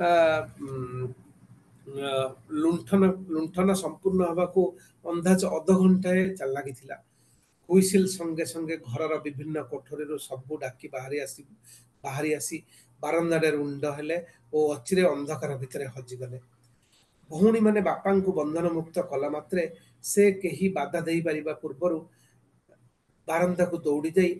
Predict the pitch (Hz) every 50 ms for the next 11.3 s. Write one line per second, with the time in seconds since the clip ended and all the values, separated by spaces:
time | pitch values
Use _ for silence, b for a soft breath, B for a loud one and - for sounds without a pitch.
0 | - - 139 139 143 143 139 160 170 156 139 143 - - 151 139 139 151 135 -
1 | - 135 131 117 120 - - 131 127 127 123 120 127 - _ _ _ b b b
2 | b b b b - 127 120 - - 151 151 143 139 139 135 127 - 139 107 135
3 | 131 - - - 127 - 135 - 147 127 - - 135 131 131 131 131 135 135 139
4 | 135 127 120 123 123 - 123 117 - - - 190 202 190 170 135 127 120 - 127
5 | 120 104 101 131 123 117 - - 131 131 - _ _ _ _ b b b b b
6 | b b b b b _ _ - 139 143 143 127 107 127 135 123 117 151 156 131
7 | 123 117 127 127 123 120 120 - _ _ _ _ _ _ - - - 190 180 175
8 | 180 160 170 165 170 160 151 - - - 185 160 - 165 - - 175 - 170 156
9 | 156 - - 147 151 147 147 151 143 131 160 160 165 160 - 165 160 151 143 139
10 | 147 143 151 151 156 151 147 143 143 147 131 127 131 135 143 139 - - 156 160
11 | 175 190 202 190 180